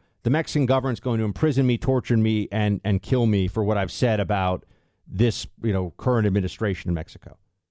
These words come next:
That's an asylum seeker. That is somebody who say, "Okay, well, you know, we, we are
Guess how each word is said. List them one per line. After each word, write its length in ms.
That's 500
an 120
asylum 480
seeker. 340
That 260
is 120
somebody 300
who 40
say, 140
"Okay, 480
well, 240
you 100
know, 80
we, 320
we 240
are 420